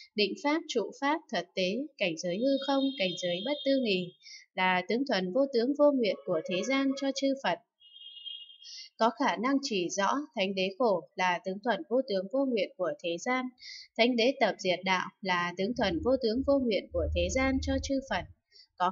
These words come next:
khả năng chỉ rõ. Bốn tịnh lự là tướng thuần vô tướng vô nguyện của thế gian, bốn vô lượng, bốn định vô sắc là tướng thuần vô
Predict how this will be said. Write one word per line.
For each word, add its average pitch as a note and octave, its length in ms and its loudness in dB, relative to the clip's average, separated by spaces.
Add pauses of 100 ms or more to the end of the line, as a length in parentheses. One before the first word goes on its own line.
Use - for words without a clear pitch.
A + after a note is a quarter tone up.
khả A#3+ 100 2 (160)
năng C4 200 2
chỉ F3+ 260 -4 (100)
rõ. F#3+ 120 0 (280)
Bốn F3+ 200 -4
tịnh G#3 240 -2
lự G3 200 0 (360)
là F3 260 2
tướng F#3+ 200 -2
thuần F3+ 260 0
vô A#3+ 60 2 (120)
tướng G#3 240 -2
vô C#4 140 2
nguyện G#3 320 -2
của F3 140 -2 (100)
thế E3+ 180 0
gian, B3+ 260 0 (280)
bốn E3+ 220 -4
vô C4 160 4
lượng, G#3+ 360 0
bốn F#3 200 -4
định B3 240 -2
vô C4 120 2 (120)
sắc D4+ 140 0 (160)
là E3+ 260 -2
tướng F#3 200 -4
thuần F#3+ 260 0
vô A#3+ 120 0